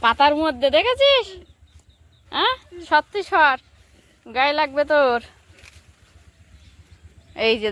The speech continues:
দেখ, খোকা যেহেতু চা খাওয়া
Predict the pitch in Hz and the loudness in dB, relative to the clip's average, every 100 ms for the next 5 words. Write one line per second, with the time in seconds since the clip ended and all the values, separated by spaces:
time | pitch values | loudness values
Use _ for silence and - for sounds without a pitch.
0 | 196 208 - - _ _ _ _ _ - | -4 -4 -12 -20 _ _ _ _ _ -20
1 | _ _ _ - - _ _ - _ - | _ _ _ -20 -20 _ _ -20 _ -20
2 | - - - - _ _ _ _ - _ | -20 -20 -20 -20 _ _ _ _ -20 _
3 | 254 370 381 359 359 349 311 _ _ _ | _ -16 -14 -12 -14 -16 -20 _ _ _
4 | _ _ 262 302 311 302 302 - - 247 | _ _ -20 -20 -20 -20 -12 -12 -12 -20
5 | 269 302 277 254 277 254 254 254 285 285 | -20 -12 -8 -2 -2 -2 -4 -4 -6 -10
6 | 277 254 247 - 262 | -6 -4 -4 -4 -6